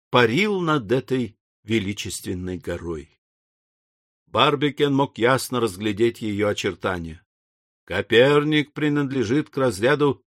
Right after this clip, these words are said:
кольцеобразных гор первой величины. Подобно Кеплеру и Аристарху,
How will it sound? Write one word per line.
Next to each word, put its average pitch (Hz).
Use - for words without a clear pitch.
кольцеобразных 131
гор 139
первой 135
величины. 104
Подобно 175
Кеплеру 147
и -
Аристарху, 143